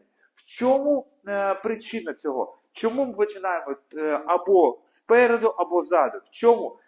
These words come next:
В тому, що коли я хочу акцентувати увагу на обличчі, зробити максимальний об'єм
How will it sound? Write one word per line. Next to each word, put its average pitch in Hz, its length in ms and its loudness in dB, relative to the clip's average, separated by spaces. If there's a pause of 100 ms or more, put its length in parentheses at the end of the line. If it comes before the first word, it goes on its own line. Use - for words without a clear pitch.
(160)
В - 200 -20
тому, 233 320 4
що - 180 -10 (260)
коли 196 320 -2
я 180 100 -6
хочу - 520 -6
акцентувати 156 840 -14
увагу 131 580 -14
на 156 320 -16
обличчі, 143 680 -10
зробити 156 580 -12
максимальний 151 640 -16
об'єм 147 540 -8